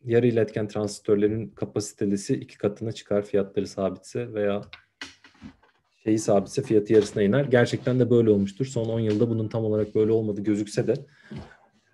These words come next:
e, bilişim devriminden sonra her sene,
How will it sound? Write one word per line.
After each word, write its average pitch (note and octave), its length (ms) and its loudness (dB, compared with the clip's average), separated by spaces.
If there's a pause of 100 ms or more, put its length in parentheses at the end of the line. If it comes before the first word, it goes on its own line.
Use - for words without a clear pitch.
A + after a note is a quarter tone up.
(140)
e, A2 60 -2 (1160)
bilişim B2+ 500 2
devriminden G#2+ 480 2
sonra C3+ 240 -2
her C#3+ 200 6
sene, C3 420 0